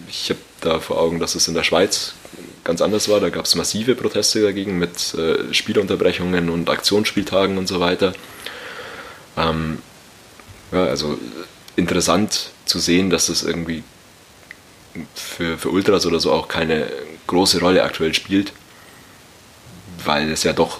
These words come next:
sehr, sehr viele der, der Ultra-Prinzipien irgendwie bricht. Und ich, was ich ja gerade, oder was ich aus der Schweiz irgendwie mit der, meiner Recherche auch ein bisschen noch rausgelesen hab, äh, dass da irgendwie die Gedanken gab, das irgendwie als Teil der Lizenzauflage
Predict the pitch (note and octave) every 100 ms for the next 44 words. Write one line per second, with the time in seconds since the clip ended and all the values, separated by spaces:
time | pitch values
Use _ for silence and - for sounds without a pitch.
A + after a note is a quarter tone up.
0 | - - E2 E2 D#2 F#2 E2+ D#2+ D2+ C#2+
1 | C#2+ D#2+ - - D#2+ D2 F2+ - D2 D2+
2 | D2+ D2 D2 - - - - - - -
3 | - - - - - D#3+ D#3 - - -
4 | - - - - - - C2+ D2+ D2 -
5 | - C2 - - - - - - - E2
6 | D#2+ D#2 D2+ D#2+ C#2+ - - D2+ - -
7 | D#2 F2 F2+ E2+ E2+ E2 D#2 E2 - -
8 | - E2 D#2+ D#2 E2+ E2 D#2+ D2+ E2 E2
9 | D2 E2 E2 D#2 D2+ - - - - -
10 | - E2+ F2+ E2 E2 D#2+ - D2 D#2 D#2
11 | - D#2 D2 - D#2+ D#2 D2+ - - -
12 | E2+ D#2+ E2 E2+ D#2+ - - - E2 D#2+
13 | D#2+ - - F2 F#2 F2 E2 - F2+ F2+
14 | E2 - E2 D#2+ D#2+ D#2+